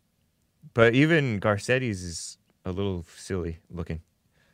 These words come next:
They're dressed nicely. That's good. Dressed like they have some sense. But anyways, whatever.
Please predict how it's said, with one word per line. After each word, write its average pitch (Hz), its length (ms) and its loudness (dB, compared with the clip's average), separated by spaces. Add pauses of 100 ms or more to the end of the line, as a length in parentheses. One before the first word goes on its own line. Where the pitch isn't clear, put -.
(440)
They're 190 160 6
dressed 165 380 4
nicely. 92 400 2
That's 110 220 2
good. 82 180 -4 (580)
Dressed 127 280 2
like 120 140 4
they 113 100 2
have 104 200 4
some 95 200 -4
sense. - 420 -6 (1400)
But 113 160 8
anyways, 92 440 2
whatever. 82 380 -6